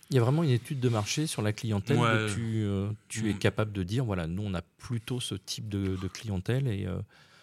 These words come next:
Speaker 1: euh, ce film-là
Speaker 2: Oui, oui.
Speaker 1: va mieux marcher que
Speaker 2: Oui.
Speaker 1: qu'un
Speaker 2: Ah
Speaker 1: autre.
Speaker 2: oui, oui, je suis capable de dire quel film va marcher chez moi et pas marcher. Après, est-ce que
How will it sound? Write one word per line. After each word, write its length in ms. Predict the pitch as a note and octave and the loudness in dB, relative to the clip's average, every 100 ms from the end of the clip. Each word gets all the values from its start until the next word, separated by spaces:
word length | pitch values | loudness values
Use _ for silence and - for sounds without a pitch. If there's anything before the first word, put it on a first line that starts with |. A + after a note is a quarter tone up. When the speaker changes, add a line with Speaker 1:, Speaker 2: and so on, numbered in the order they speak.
| _ _ - | _ _ -10
Speaker 1:
euh, 40 | E2 | -6
ce 240 | - - | -4 -2
film-là 260 | E2 B2+ D#3 | 0 6 8
Speaker 2:
Oui, 160 | F3 G#2+ | 8 6
oui. 100 | G#2+ | 6
Speaker 1:
va 120 | F#2 | 4
mieux 240 | G2 G#2+ | 4 4
marcher 360 | G#2 F#2 - C#3 | 2 0 -2 2
que 80 | D3 | 6
Speaker 2:
Oui. 200 | C#3+ F#2+ | 6 4
Speaker 1:
qu'un 140 | G2 | 2
Speaker 2:
Ah 60 | B2+ | 4
Speaker 1:
autre. 100 | F#3 | 4
Speaker 2:
oui, 140 | G3+ | 4
oui, 80 | F3+ | 4
je 100 | G2 | 2
suis 160 | G2 - | -4 -2
capable 240 | G#2+ A#2 | 0 0
de 80 | G2+ | 0
dire 200 | G2 A#2 | -2 -4
quel 160 | - F2+ | -4 -6
film 180 | - G#2 | -4 -2
va 80 | |
marcher 280 | F#2 F2+ - | -2 -4 -6
chez 160 | - F2 | -6 -4
moi 360 | G2 A2+ A2 F#2 | -2 -2 -2 -4
et 100 | F2 | -6
pas 100 | F2+ | -6
marcher. 320 | G#2+ - A2+ | -4 -4 -2
Après, 300 | G2 - C#3 | -2 0 0
est-ce 260 | B2+ G#2 - | 2 0 -2
que 380 | A#2 A2+ A2 | -2 -2 -2